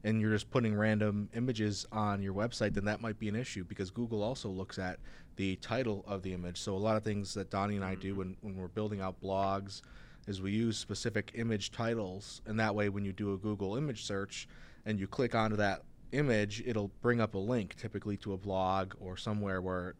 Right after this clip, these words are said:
Speaker 1: that image is, is held. So
Speaker 2: Yeah, that's
Speaker 1: we've
Speaker 2: some, some, uh, that's an effort that we've had a lot of success in, is just naming those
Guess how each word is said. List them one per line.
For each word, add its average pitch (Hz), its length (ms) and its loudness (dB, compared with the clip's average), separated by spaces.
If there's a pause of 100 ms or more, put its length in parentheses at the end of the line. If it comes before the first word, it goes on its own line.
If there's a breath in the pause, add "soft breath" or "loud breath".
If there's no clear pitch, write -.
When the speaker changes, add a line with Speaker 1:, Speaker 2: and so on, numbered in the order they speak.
Speaker 1:
that 98 180 -4
image 101 240 -4
is, 87 240 -8
is 95 160 -8
held. 95 380 -2
So 87 340 -2 (300 loud breath)
Speaker 2:
Yeah, 117 100 -2
that's 120 160 4
Speaker 1:
we've 156 260 -4
Speaker 2:
some, 147 380 -4
some, 107 80 0
uh, 107 400 2 (580)
that's 139 220 -6
an 120 80 -6
effort 123 300 -4
that 104 80 -10
we've 104 160 -10
had 104 120 -6
a 101 60 -4
lot 98 160 -2
of 95 60 -10
success - 420 -6
in, 95 140 -10
is 90 160 -12
just 104 200 -10
naming 101 440 -6
those 90 340 -10